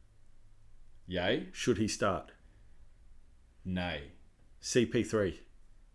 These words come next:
Speaker 1: Nay.
Speaker 2: Not starter or just not gonna cut it?
Speaker 1: Not gonna cut it.
Speaker 2: Not gonna cut it? Hmm, interesting. Look, it'd be interesting if you had a thirty-nine-year-old, thirty-eight-year-old, however he is, winning six man of the year award.
Speaker 1: It would be very interesting.
Speaker 2: But,
Speaker 1: Look,
Speaker 2: uh,
Speaker 1: I would, if, if he gets the, the award,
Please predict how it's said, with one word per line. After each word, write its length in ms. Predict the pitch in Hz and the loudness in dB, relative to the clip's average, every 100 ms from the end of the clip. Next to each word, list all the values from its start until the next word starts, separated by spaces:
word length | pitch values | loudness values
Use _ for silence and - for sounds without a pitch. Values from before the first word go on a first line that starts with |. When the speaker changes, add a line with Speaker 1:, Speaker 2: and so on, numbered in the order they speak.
| - - | -20 -18
Speaker 1:
Nay. 480 | 71 80 78 73 73 - - - - - - | -12 -8 -8 -8 -12 -16 -20 -20 -20 -20 -2
Speaker 2:
Not 220 | 110 110 | 0 0
starter 300 | - 107 110 | 4 6 8
or 140 | 135 113 | 8 8
just 180 | 95 | 6
not 100 | 107 | 2
gonna 160 | 95 90 | 2 0
cut 180 | - 80 | 0 0
it? 100 | - - - - - - - - | -2 -10 -12 -12 -12 -14 -12 -4
Speaker 1:
Not 240 | 120 107 | -2 -2
gonna 140 | 87 | -4
cut 220 | 85 92 82 | -4 -4 -4
it. 140 | - | -4
Speaker 2:
Not 160 | 90 87 | -2 0
gonna 140 | 92 | 2
cut 200 | - 107 | 2 2
it? 80 | 165 - | 0 -4
Hmm, 140 | 156 | -2
interesting. 380 | 135 - - - - - | -4 -6 -8 -10 -14 2
Look, 120 | - 156 | 8 10
it'd 120 | 139 | 10
be 120 | 143 | 8
interesting 380 | 143 147 147 127 | 8 4 6 6
if 100 | 120 | 8
you 80 | 120 | 6
had 100 | 113 | 6
a 40 | |
thirty-nine-year-old, 720 | - 110 95 95 98 95 92 | 6 6 6 2 2 2 2
thirty-eight-year-old, 480 | 101 90 85 87 85 | 2 4 2 2 2
however 240 | 92 87 | 0 2
he 120 | 87 | 2
is, 320 | 85 85 - - - | 2 -2 -6 -16 -6
winning 240 | - 107 90 | 2 4 4
six 240 | - 90 | 0 0
man 120 | 95 | 0
of 80 | 87 | 0
the 60 | 85 | 2
year 160 | 92 | 2
award. 280 | 92 76 82 - - - | 2 0 -6 -10 -20 -10
Speaker 1:
It 80 | - | 2
would 120 | 156 | 4
be 80 | 143 | 6
very 240 | 110 113 92 | 6 6 4
interesting. 300 | 92 - - | 0 0 6
Speaker 2:
But, 140 | 117 | 10
Speaker 1:
Look, 260 | 139 95 - | 10 8 6
Speaker 2:
uh, 40 | |
Speaker 1:
I 80 | 120 | 6
would, 220 | 120 107 | 6 6
if, 200 | 127 135 | 4 6
if 400 | - 139 139 - - - - - - - | 6 6 4 -4 -16 -20 -20 -20 -18 2
he 200 | 127 107 | 4 6
gets 260 | 117 - | 4 4
the, 140 | - 104 | 2 2
the 240 | 90 101 | 2 0
award, 480 | 95 92 87 90 135 | 2 2 2 2 0